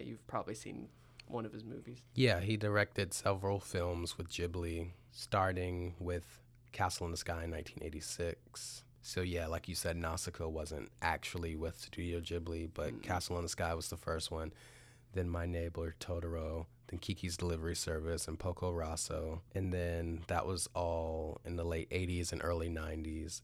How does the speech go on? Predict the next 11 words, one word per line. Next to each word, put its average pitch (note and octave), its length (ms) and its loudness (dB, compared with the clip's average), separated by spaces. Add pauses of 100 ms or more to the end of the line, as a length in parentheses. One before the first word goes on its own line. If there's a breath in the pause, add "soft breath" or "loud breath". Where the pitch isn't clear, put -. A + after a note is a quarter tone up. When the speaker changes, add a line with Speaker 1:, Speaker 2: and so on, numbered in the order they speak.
Speaker 2:
And F2+ 160 -2
then D#2+ 560 -2
Princess G#2+ 340 4
Mononoke G2 500 6
was F2+ 140 0
the G2 100 -2
first - 340 0
animated F2 400 2
film F2 280 2
to - 140 -4
win E2+ 440 0